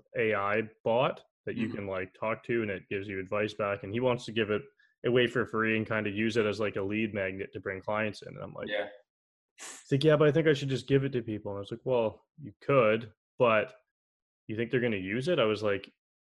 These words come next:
Speaker 1: "They will. They'll think it's cool. You get that person in, they'll probably use it for three days, and then they won't." If you make
Speaker 2: Mm-hmm.
Speaker 1: someone pay even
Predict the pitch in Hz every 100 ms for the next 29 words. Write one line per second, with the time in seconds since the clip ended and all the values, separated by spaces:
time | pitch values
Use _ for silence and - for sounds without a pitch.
0 | _ _ _ 110 101 127 113 113 113 117
1 | 101 - - 120 110 107 107 107 101 113
2 | 107 - 104 110 104 95 110 101 98 107
3 | 107 - 104 101 101 95 95 92 98 98
4 | 95 90 110 87 - _ _ _ - 113
5 | 117 117 - 104 95 - 113 107 110 107
6 | 98